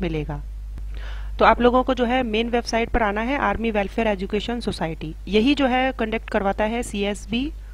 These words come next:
और ओएसटी जो score card आप लोगों को मिलते हैं। तो हर साल जो है ये आयोजित किया जाता है, इस साल भी जो है हुआ है, बिल्कुल आप लोगों को मैंने बताया है वीडियो के माध्यम से। यहाँ पर जो है career section में नीचे आप लोगों को application फॉर्म जो है वो मिलेगा,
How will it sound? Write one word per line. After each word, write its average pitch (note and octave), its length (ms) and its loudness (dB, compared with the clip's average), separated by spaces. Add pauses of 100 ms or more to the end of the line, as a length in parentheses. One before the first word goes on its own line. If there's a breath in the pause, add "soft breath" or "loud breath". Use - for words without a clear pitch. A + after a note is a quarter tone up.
(140 loud breath)
और F#3 140 4
ओएसटी G3+ 680 0 (340 loud breath)
जो F#3 80 4
score G#3 280 2
card F#3+ 240 0
आप F#3+ 160 -2
लोगों F#3+ 180 0
को G3 160 0
मिलते F3 300 -2
हैं। G#3 280 -6 (920 loud breath)
तो F#3 100 0
हर A3 200 4
साल A#3+ 280 4
जो B3 120 0
है A#3+ 300 2
ये A3+ 120 0
आयोजित G#3 500 2
किया G#3 360 2
जाता A3 260 0
है, A#3 180 -2
इस G#3+ 80 -4
साल G#3 320 0
भी G#3 200 0
जो A#3+ 140 0
है A3+ 160 0
हुआ G#3 340 0
है, A3+ 220 -4
बिल्कुल G#3 320 -2
आप F#3+ 140 -4
लोगों G3+ 240 0
को G#3+ 240 2
मैंने F#3+ 320 -4
बताया F3+ 380 -2
है G#3 160 -2
वीडियो F3 300 -4
के A#3 180 -4
माध्यम E3 440 -8
से। C#3+ 200 -10 (420 loud breath)
यहाँ A3+ 200 6
पर B3+ 160 4
जो C4+ 80 2
है B3+ 80 2
career A3+ 340 0
section A#3+ 380 -2
में A#3 200 0
नीचे G#3+ 240 0
आप G#3+ 200 2
लोगों G#3+ 180 0
को A#3 120 0
application A3+ 800 -2
फॉर्म G3 520 2
जो G#3+ 120 2
है G#3 120 0
वो G#3+ 140 0
मिलेगा, F#3+ 520 -2